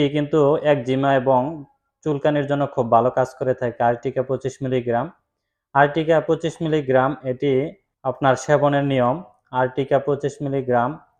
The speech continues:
বারো বছরের ঊর্ধ্বে ব্যক্তিরা কিন্তু খেতে পারবে, আর ছয় থেকে বারো বছর পর্যন্ত আর্টিকা টেন, এবং ছয় বছরের নিচেদের ব্যক্তিদের ক্ষেত্রে আর্টিকা সিরাপ রয়েছে, সেক্ষেত্রে কিন্তু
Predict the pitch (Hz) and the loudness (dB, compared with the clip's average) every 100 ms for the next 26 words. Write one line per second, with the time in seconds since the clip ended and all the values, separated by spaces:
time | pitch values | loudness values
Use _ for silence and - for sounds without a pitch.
0 | _ _ _ 131 123 147 151 147 - 143 | _ _ _ 4 8 10 8 4 2 2
1 | 156 143 135 143 143 139 - 143 131 139 | 2 0 0 2 4 2 2 0 2 0
2 | 135 147 135 131 120 110 131 131 117 113 | -4 -4 -2 2 0 2 -2 0 -2 -2
3 | 123 _ _ _ _ - 143 143 139 147 | -8 _ _ _ _ 4 4 4 -2 0
4 | 139 131 135 139 139 131 135 135 143 139 | 2 4 4 2 -2 -2 -2 -2 -4 -2
5 | 131 127 139 131 127 127 127 185 _ _ | 0 0 -4 -6 -6 -4 -6 -8 _ _
6 | _ _ _ _ _ 110 117 117 139 139 | _ _ _ _ _ -4 -2 2 4 6
7 | 143 147 131 139 135 156 127 131 135 135 | 4 2 2 2 -2 -2 2 2 4 -4
8 | 131 139 127 135 135 131 131 127 123 131 | -4 -6 -6 -4 -4 0 0 0 -4 -6
9 | 131 - 120 120 123 120 - 156 - 127 | -6 -4 -2 -2 -2 -6 -4 -10 -6 -6
10 | 120 123 120 131 | -6 -6 -8 -10